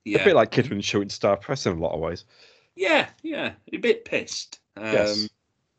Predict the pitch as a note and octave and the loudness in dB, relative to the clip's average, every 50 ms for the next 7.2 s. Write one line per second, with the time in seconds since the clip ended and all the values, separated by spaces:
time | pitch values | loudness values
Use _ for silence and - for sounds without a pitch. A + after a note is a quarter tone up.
0 | _ _ _ _ _ - - A3+ G3 F3 - E3 G3+ A3+ G#3+ G3 F#3 E3+ F3 F3+ | _ _ _ _ _ 2 4 4 4 4 4 2 4 4 4 4 4 6 6 4
1 | F3+ D#3+ - A#2 A2+ A2+ A2+ - - A#2 A2 A2 A2 A#2 A2 A2 A2+ G#2+ - - | 4 2 -2 0 2 2 2 2 0 0 0 2 2 4 4 4 4 4 0 -2
2 | - - D#3+ D3+ D3+ C3+ G#2+ A#2 A2+ A2 - A#2 A2+ - - - - C3 A#2 A#2 | 2 4 4 4 4 4 0 0 0 0 0 -4 -6 -6 -6 -2 -2 0 2 2
3 | A#2 A2 G#2+ G#2+ A2+ B2 B2 A#2 A#2 A#2 A#2 - - - - _ _ _ _ _ | 2 2 2 2 2 4 4 4 2 0 -2 -8 -10 -10 -12 _ _ _ _ _
4 | _ _ _ _ _ - A2+ G#2+ G#2+ G#2 - A#2+ A2+ A2 A#2 A2 A2 G#2+ - - | _ _ _ _ _ -8 -4 -2 -2 0 4 4 4 6 6 4 4 2 2 2
5 | A2+ G#2+ G#2 G2+ G#2+ G2+ G#2 G2+ G2+ G2+ G2+ - A2+ A2 G#2 F#2+ F2+ G2+ G2 - | 2 2 2 2 2 2 4 4 4 4 4 2 4 4 4 4 4 2 0 0
6 | - - - _ _ - G#2 - - C#3 C3 C3 B2+ B2+ B2 A2+ G2+ F#2 F#2 F#2 | -4 -14 -20 _ _ -4 -2 2 6 8 8 10 10 10 8 6 6 4 2 2
7 | - - - - | 0 -2 -4 -4